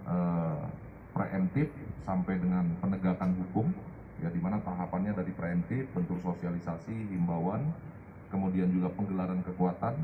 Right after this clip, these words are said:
ini kegiatan preventif, sampai dengan penegakan hukum bagi siapa saja.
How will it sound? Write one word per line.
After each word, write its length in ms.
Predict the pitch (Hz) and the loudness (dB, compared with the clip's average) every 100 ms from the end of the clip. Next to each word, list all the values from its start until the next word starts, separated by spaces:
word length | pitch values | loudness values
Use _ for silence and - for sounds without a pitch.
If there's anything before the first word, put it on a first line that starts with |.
| 156 - | -2 0
ini 160 | 92 | 0
kegiatan 480 | 87 87 85 85 85 | 0 -2 -2 0 -2
preventif, 560 | 87 87 82 82 123 - - - - - | -2 -4 -2 -2 -2 -4 -10 -16 -16 -10
sampai 300 | - 107 117 | -2 0 2
dengan 180 | 117 117 113 | 2 2 2
penegakan 560 | 110 104 95 98 98 95 | 2 2 0 0 0 0
hukum 160 | 117 120 98 | 0 0 2
bagi 480 | 113 113 110 120 - - | 2 2 2 0 -2 -2
siapa 480 | 113 110 107 113 110 | 0 2 2 0 -2
saja. 320 | 95 85 80 | -2 -2 -4